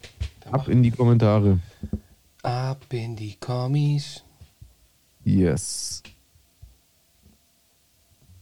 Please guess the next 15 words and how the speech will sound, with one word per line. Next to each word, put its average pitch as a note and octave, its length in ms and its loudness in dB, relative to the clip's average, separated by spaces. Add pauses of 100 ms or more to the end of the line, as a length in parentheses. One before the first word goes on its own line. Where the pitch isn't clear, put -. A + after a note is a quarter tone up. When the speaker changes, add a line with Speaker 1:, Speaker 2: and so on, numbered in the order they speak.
(1300)
Speaker 1:
So. - 2250 -12
Soll A2 200 -16
ich - 160 -10
mal A2+ 160 -2
beginnen? C#3 640 -2
Weil A2 140 -10
ich - 160 -16
bin C3+ 120 -4
jetzt, B2+ 180 -8
glaub A#2+ 180 -10
ich, A#2+ 100 -14
schon A#2 200 -10
soweit. A2+ 460 -8 (720)
Speaker 2:
Sehr G2+ 160 4
gerne. G#2 400 6